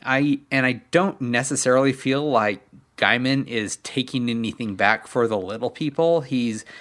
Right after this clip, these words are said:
basically saying a clean pro is faster than a doped normal person. And that's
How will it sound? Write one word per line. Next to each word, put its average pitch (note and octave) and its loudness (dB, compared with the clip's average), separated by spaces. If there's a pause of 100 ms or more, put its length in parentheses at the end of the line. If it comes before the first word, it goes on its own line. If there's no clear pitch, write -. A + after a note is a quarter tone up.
(180)
basically C3 2
saying G#2 -2 (600)
a B2+ 0
clean D3 0
pro B2+ 4
is A#2 0
faster A2 0
than G#2+ -4
a G#2+ -4
doped A2 -6
normal G#2+ -4
person. F2 -10 (580)
And F3+ 2
that's G3+ -6